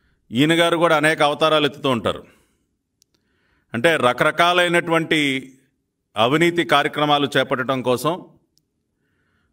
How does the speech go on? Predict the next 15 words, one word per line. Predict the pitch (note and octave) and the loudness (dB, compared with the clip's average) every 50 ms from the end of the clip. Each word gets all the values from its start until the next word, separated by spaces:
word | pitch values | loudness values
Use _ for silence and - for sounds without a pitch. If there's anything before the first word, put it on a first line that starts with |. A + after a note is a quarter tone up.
| _ - | _ -4
వేల | G2 A2+ B2+ C#3+ E3 F3+ F3+ | 0 2 2 4 4 2 0
కోట్ల | F3+ F3+ F3 F3 F3 F3 E3+ | 2 0 0 0 0 0 0
రూపాయలు | E3 D#3+ E3 E3+ E3 E3 D#3+ D3+ C3+ B2+ - - - _ _ _ _ _ _ _ _ _ - | 0 2 2 2 2 2 2 0 0 -2 -4 -10 -20 _ _ _ _ _ _ _ _ _ -2
ప్రజాధనాన్ని | A#2 B2 C3 C#3+ E3 E3+ D#3+ E3 D#3+ E3 D#3+ D#3+ D#3+ D3 | 0 0 2 2 2 2 2 2 2 2 2 2 2 0
లూటీ | B2+ B2+ C#3+ E3+ E3 F#3 | 2 2 2 2 2 2
చేయటం | F#3 E3 E3+ E3+ D#3+ E3 D#3 D3 | 2 2 2 0 0 -2 -4 -2
కోసం | D3+ D3+ D3 C#3+ F3 E3 C#3 B2+ B2+ C#3 D3+ - - _ _ _ _ _ _ _ _ _ _ _ - | -2 -2 -2 0 0 0 0 0 -2 -4 -8 -12 -18 _ _ _ _ _ _ _ _ _ _ _ -4
అనేక | - A#2 C3 D#3 D#3+ E3 D#3+ | -2 0 2 2 2 2 2
అవతారాలు | D3+ C#3+ D3 C#3+ D#3+ E3 E3 E3 D3+ B2+ G#2+ - - - _ _ _ _ _ _ _ _ _ _ _ _ _ _ _ _ _ _ - - | 2 2 2 2 0 2 2 2 0 0 -4 -6 -10 -20 _ _ _ _ _ _ _ _ _ _ _ _ _ _ _ _ _ _ -18 -6
జగన్ | G2 A#2 C3 C#3 D#3+ E3+ E3+ | -2 0 0 2 2 0 2
రెడ్డి | E3+ E3+ E3 D3 E3 | 2 0 0 0 0
అనేటటువంటి | D#3+ D#3 D#3 D3 D3 C3+ D3+ C#3+ C#3 | 0 2 2 0 0 0 0 -2 0
రాక్షసుడు | B2 B2 C3+ C#3 - E3 C#3+ D3 D#3+ D#3 D3 C3+ B2 B2+ C#3 C#3+ - - - _ _ - - | 0 0 0 0 -2 -4 -4 -4 -2 0 0 2 2 0 -2 -2 -6 -10 -18 _ _ -14 -10
ఎత్తుతూ | A2 G#2+ - C3 A2 C#3 | -10 -8 -8 -6 -4 -4
ఉంటాడు. | C3 A#2 G2 A#2 G2+ E2 D#2 | -4 -2 -2 -4 -6 -6 -8